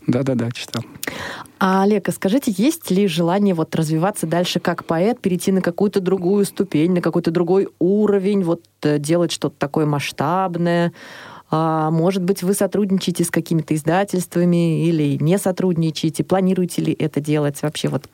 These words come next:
Speaker 2: какие-то такие планы есть? Раска-, посвятите нас.
Speaker 1: Нет, ну я-то готов к сотрудничеству.
Speaker 2: Мгм.
Speaker 1: Они пока не очень почему-то.
Speaker 2: Ага.
Speaker 1: Нет, я, я печатаюсь, э, п-, в Пензе четверги.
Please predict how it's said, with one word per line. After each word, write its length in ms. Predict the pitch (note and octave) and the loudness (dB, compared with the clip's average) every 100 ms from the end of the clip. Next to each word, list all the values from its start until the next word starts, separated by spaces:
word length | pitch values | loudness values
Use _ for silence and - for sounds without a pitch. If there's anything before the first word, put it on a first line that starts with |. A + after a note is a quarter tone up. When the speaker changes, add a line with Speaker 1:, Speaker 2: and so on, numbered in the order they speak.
| E3 | -8
Speaker 2:
какие-то 320 | F3 D#3 D#3 - | -6 -4 -4 -4
такие 240 | D#3 D3 | -2 -2
планы 240 | D#3 C#3+ | 0 0
есть? 300 | C#3 A3 - | 2 0 -2
Раска-, 300 | - - D#3+ - | -12 -4 -4 -2
посвятите 540 | F#3 - A#3+ F#3 - | -2 0 0 0 -4
нас. 260 | D#3 B2+ - _ _ _ _ _ - | -8 -10 -12 _ _ _ _ _ 0
Speaker 1:
Нет, 240 | A2 F#2 | 0 2
ну 80 | G2 | 0
я-то 380 | G2 B2 D3+ D3 | 0 0 0 0
готов 440 | C3 D3+ - G#2+ - | 0 -2 0 -2 -2
к 60 | |
сотрудничеству. 840 | - - G2+ E2+ E2+ - - E2+ - - | -6 -4 -6 -4 -6 -6 -6 -6 -6 -2
Speaker 2:
Мгм. 220 | F3+ D#3 | 0 2
Speaker 1:
Они 180 | A#2+ C3 | 2 0
пока 280 | D#3 D3 C3+ | -2 -4 -2
не 120 | B2 | 0
очень 340 | A2+ G2+ - F2+ | 0 -2 -4 -6
почему-то. 520 | - - G2 F#2+ - _ - | -8 -4 -4 -4 -10 _ -8
Speaker 2:
Ага. 400 | - F#3 C#3 B2+ C3+ - - - | 0 0 0 -4 -6 -12 -16 -2
Speaker 1:
Нет, 220 | E3 C3+ | 0 0
я, 460 | A#2+ C3 A#2+ A2 G2+ - | -2 -2 -2 -2 -4 -8
я 180 | - C#3+ | -4 -4
печатаюсь, 640 | C#3 A#2 C3 C#3 C3 B2 - | -2 -2 -4 -2 -6 -4 -4
э, 320 | A2 G2+ G2 - _ _ - | -2 -2 -2 -6 _ _ -4
п-, 460 | A2 G#2 G2 F#2+ | 0 2 2 0
в 140 | F#2 - - | -4 -8 -2
Пензе 560 | B2+ A#2+ G2+ F#2+ E2 - | 0 0 0 -2 -4 -6
четверги. 640 | - - - G#2 G#2+ D3 | -6 -4 -2 0 2 2